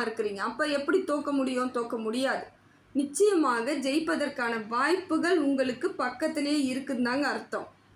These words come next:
அப்படிப்பட்ட மேஷராசி இதையெல்லாம் கடைப்பிடிச்சாகணுங்க. இதை கடைப்பிடித்தாலே உங்களை யாரும் பலகீனப்படுத்த முடியாதுங்க.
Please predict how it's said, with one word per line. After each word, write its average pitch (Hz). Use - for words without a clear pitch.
அப்படிப்பட்ட 349
மேஷராசி 285
இதையெல்லாம் 254
கடைப்பிடிச்சாகணுங்க. 220
இதை 226
கடைப்பிடித்தாலே 262
உங்களை 240
யாரும் 269
பலகீனப்படுத்த 262
முடியாதுங்க. 226